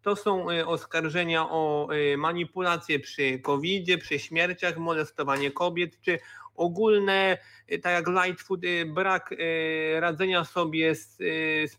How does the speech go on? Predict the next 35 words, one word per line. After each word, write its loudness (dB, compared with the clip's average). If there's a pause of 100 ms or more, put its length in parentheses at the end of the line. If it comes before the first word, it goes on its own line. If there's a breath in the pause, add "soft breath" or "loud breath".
problemem 2
przestępczości -2
w -14
Chicago. 0 (560 loud breath)
No 4
i, 2
y, 4 (280 soft breath)
uważam, 4
że, 4
y, 2
doprowadziło 6
to 4
do, 6
polityka 4
tak 2
się, 4 (220)
y, 0
spolaryzowała 2
w -6
Ameryce 0
i 0
tak -2
podzieliła 2
się -2
na, 4 (360 loud breath)
y, 0
miasta 4
i 2
na 2
prowincje, 2
na 2
wsie, 0
na, 2 (100)
na -2
wsie 0